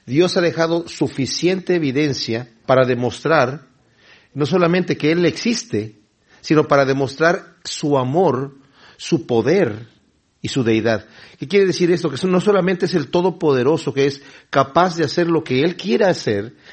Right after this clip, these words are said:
y lo vemos por medio de las cosas hechas, pero también vemos su amor, porque ha hecho las cosas con, con, con deleite, ha hecho las cosas con gusto.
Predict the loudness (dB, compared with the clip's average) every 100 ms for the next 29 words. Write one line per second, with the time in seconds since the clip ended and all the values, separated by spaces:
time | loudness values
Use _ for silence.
0 | -6 2 2 4 2 -2 -2 0 2 2
1 | 0 -2 -4 -4 -6 -6 -8 -6 -6 -4
2 | -4 -4 -4 -6 -8 -8 -8 -6 -6 -8
3 | -12 _ _ -20 -8 -6 -2 0 0 -2
4 | -4 -4 -4 -6 -4 -4 -4 -8 -20 _
5 | -6 -4 -4 -8 -16 _ _ -6 -2 2
6 | 2 2 0 -6 -12 -8 -6 -4 -4 -4
7 | -6 -4 -6 -4 -4 -4 -10 _ _ _
8 | -6 0 0 -2 -12 -18